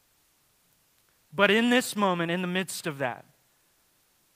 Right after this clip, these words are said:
for those of us that come to the Lord Jesus Christ, we don't have to fear that death any longer.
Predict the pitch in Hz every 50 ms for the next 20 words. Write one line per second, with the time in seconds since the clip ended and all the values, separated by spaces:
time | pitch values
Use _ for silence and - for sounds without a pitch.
0 | _ _ _ _ _ _ _ _ _ - 185 196 175 202 208 226 185 170 220 185
1 | 202 190 180 - - 196 185 - - - 196 208 208 202 202 196 - - 202 180
2 | 190 180 190 196 202 196 160 139 175 202 202 156 151 151 - - - 175 170 156
3 | 131 113 104 - - - - 151 170 165 165 156 165 156 - - 131 - _ _
4 | _ _ - 190 180 165 131 117 98 90 - _ _ _ _ _ _ _ _ _
5 | - 143 135 123 131 156 147 131 - 147 131 135 123 123 123 117 107 - - -
6 | _